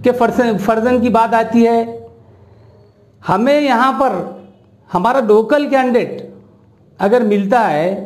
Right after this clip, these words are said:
तो हमारे काम और हमारे बसो कल्याण के विकास के लिए, उसके develop के लिए हमारे लिए रास्ते बन सकते हैं और यहाँ की अवाम जाकर उनसे रूबरू होकर बात कर सकती है।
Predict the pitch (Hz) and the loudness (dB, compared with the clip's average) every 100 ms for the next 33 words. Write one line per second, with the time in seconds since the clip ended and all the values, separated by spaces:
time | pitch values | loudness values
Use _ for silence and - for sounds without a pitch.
0 | - - _ - 233 220 247 254 170 214 | -16 -20 _ -2 0 2 2 0 0 0
1 | 226 247 262 - 202 208 190 208 233 220 | 0 0 -4 -4 0 0 0 0 2 0
2 | 151 147 - - - - - 170 185 226 | -2 -6 -6 -10 -16 -18 -12 -4 0 0
3 | 226 240 247 233 226 208 226 233 233 240 | 0 0 0 0 0 0 0 0 0 0
4 | 226 226 220 226 165 180 226 196 233 202 | 2 2 2 -2 0 0 0 -2 -2 2
5 | 202 208 208 214 208 214 214 139 - 233 | 2 2 2 0 2 2 2 -2 -2 -2
6 | 214 196 190 - 233 285 - 285 294 - | 0 0 -2 -2 0 0 0 0 -2 -10
7 | - - - 226 254 277 254 285 302 233 | -16 -8 0 0 0 0 0 2 0 2
8 | 233 262 277 277 269 262 277 240 247 254 | 0 2 2 2 0 2 2 2 2 2
9 | 254 240 240 214 247 - 226 208 208 - | 2 0 0 2 0 0 -2 -2 -4 -2
10 | 180 170 | 0 0